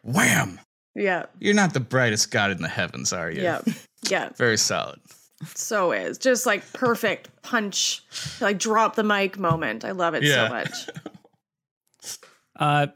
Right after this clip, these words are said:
Speaker 3: I think this line, I, so I watched the episode a few times, and, uh, when, uh, Xander says, "What about Ben? He could be killed, right? I mean, I know he's innocent, but, you know, not like Dawn innocent. You could kill a regular guy."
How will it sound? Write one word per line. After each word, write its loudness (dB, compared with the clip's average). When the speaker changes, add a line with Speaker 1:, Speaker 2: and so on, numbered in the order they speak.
Speaker 3:
I 0
think 0
this 2
line, 4
I, 2
so 2
I 6
watched 2
the 2
episode 0
a 0
few 0
times, 0
and, 2
uh, 2
when, 0
uh, 4
Xander 2
says, 0
"What 4
about 4
Ben? 4
He 4
could 2
be 2
killed, -2
right? 2
I 0
mean, 4
I 4
know 4
he's 4
innocent, 2
but, -12
you 0
know, 4
not 0
like 0
Dawn 2
innocent. -2
You 2
could -2
kill 4
a 2
regular 0
guy." 0